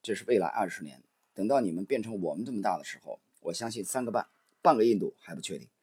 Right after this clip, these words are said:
但是有三个全球霸主即将形成。十五，巴布韦农民今天卖农产品，他会换成什么？比特币？哈哈，可能我们是老一代，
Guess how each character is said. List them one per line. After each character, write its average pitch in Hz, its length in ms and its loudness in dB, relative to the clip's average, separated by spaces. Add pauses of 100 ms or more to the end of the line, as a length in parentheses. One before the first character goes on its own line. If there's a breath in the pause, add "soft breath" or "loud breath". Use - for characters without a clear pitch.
(400)
但 107 120 4
是 104 60 0
有 90 60 2
三 156 260 2
个 139 80 4
全 101 180 -4
球 104 140 -6
霸 95 200 -4
主 - 260 -20
即 - 120 -14
将 82 140 -10
形 76 160 -10
成。 - 160 -18 (1900)
十 139 120 4
五， - 180 4 (1300)
巴 151 180 8
布 131 80 0
韦 113 140 6
农 113 180 2
民 104 180 0
今 110 160 -6
天 123 200 -6
卖 101 240 -2
农 90 180 -4
产 95 140 -8
品， - 180 -16 (180)
他 - 160 -6
会 107 60 -8
换 113 180 -4
成 85 120 -8
什 - 160 -18
么？ - 100 -20 (400)
比 92 100 -6
特 120 140 -2
币？ 165 240 -2 (320)
哈 - 140 -14
哈， - 180 -20 (380 soft breath)
可 - 100 -6
能 107 100 2
我 90 80 0
们 78 80 -6
是 - 80 -8
老 62 220 -8
一 73 60 -16
代， 78 160 -10